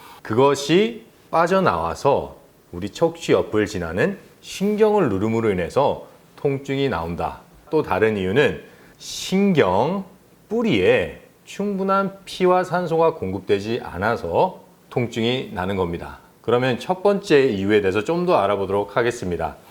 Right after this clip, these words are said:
왜 우리의 척추 사이에 있는 디스크가 그렇게 빠져나오는 걸까요? 그 디스크는 원래 빠져나오게 설계가 돼 있지가 않습니다. 우리가 척추를 자세히 살펴보면은 척추 안에 이렇게 틈이 있어요. 밑에 척추에도 틈이 있고요.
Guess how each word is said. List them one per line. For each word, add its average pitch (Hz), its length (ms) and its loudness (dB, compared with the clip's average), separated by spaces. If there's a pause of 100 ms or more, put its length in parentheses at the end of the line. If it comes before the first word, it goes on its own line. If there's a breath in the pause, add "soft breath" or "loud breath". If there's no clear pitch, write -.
(140 loud breath)
왜 185 240 4
우리의 135 800 2
척추 185 360 -4
사이에 143 340 2
있는 113 260 -2
디스크가 104 680 -2
그렇게 151 280 -2
빠져나오는 165 580 0
걸까요? 80 440 -6 (280 loud breath)
그 202 140 4
디스크는 202 400 2
원래 156 260 4
빠져나오게 196 460 2
설계가 202 400 2
돼 98 140 -2
있지가 131 340 0
않습니다. 90 520 -2
우리가 101 260 2
척추를 156 320 0
자세히 101 340 2
살펴보면은 127 760 0 (340)
척추 196 600 0
안에 147 600 2 (300 loud breath)
이렇게 135 280 2
틈이 285 320 -4
있어요. 95 460 2 (420)
밑에 101 300 0
척추에도 143 480 2
틈이 175 240 2
있고요. 101 460 0